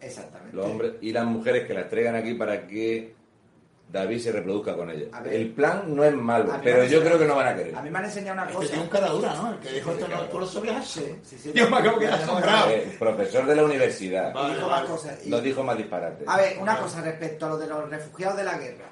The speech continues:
Speaker 1: Los refugiados de la guerra son mujeres,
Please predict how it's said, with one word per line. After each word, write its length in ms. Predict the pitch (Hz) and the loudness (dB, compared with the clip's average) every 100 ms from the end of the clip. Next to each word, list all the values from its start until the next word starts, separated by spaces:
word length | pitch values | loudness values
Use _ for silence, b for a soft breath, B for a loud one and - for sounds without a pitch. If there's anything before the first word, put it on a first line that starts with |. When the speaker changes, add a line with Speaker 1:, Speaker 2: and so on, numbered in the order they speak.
| _ | _
Speaker 1:
Los 160 | 147 143 | -10 -8
refugiados 500 | 143 - 180 208 226 | -10 -14 -8 -6 -4
de 60 | |
la 120 | 208 185 | -6 -6
guerra 420 | 202 165 127 131 - _ _ _ _ | -8 -10 -12 -16 -20 _ _ _ _
son 340 | - 165 170 - _ _ _ | -6 -6 -6 -10 _ _ _
mujeres, 460 | - 143 147 156 | -12 -10 -8 -8